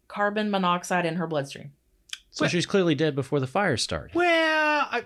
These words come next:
Speaker 3: right. I mean, I get, she could go over, set things, go over
Speaker 2: And
Speaker 3: to
Speaker 2: then I
Speaker 3: a
Speaker 2: guess
Speaker 3: different area and
Speaker 2: immediately
Speaker 3: immediately, like, show's
Speaker 1: I mean,
Speaker 3: on,
Speaker 1: 'cause
Speaker 3: can't
Speaker 1: once
Speaker 3: back out now.
Speaker 1: Right. Once you shoot yourself, you're dead. Like, she would have died immediately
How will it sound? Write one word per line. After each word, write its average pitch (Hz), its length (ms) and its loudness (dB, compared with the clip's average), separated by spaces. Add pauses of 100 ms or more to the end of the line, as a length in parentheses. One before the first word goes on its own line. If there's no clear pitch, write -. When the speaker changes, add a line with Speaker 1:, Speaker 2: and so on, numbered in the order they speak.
(680)
Speaker 3:
right. 190 440 0
I 180 100 2
mean, 190 140 6
I 190 100 4
get, 196 180 0
she 247 200 2
could 247 140 0
go 214 220 6
over, 190 380 2 (960)
set 214 340 2
things, 180 480 2 (240)
go 190 220 6
over 185 360 4
Speaker 2:
And 147 80 4
Speaker 3:
to 147 60 6
Speaker 2:
then 139 80 6
I - 40 6
Speaker 3:
a - 20 2
Speaker 2:
guess 120 100 2
Speaker 3:
different 113 300 4
area 139 440 6
and 110 140 2
Speaker 2:
immediately 147 600 4 (100)
Speaker 3:
immediately, 104 120 -14
like, 123 340 0
show's 190 460 2
Speaker 1:
I 226 60 4
mean, 240 80 6
Speaker 3:
on, 214 140 6
Speaker 1:
'cause - 120 2
Speaker 3:
can't 185 140 2
Speaker 1:
once 208 140 2
Speaker 3:
back 196 240 0
out 214 200 2
now. 202 480 0
Speaker 1:
Right. 180 240 0
Once 247 220 -4
you 233 80 -6
shoot 214 160 -4
yourself, 147 280 -4
you're 143 60 -6
dead. 143 260 -4
Like, 139 200 -2
she 175 380 -4
would 175 120 2
have 156 120 -2
died 147 220 0
immediately 139 760 -8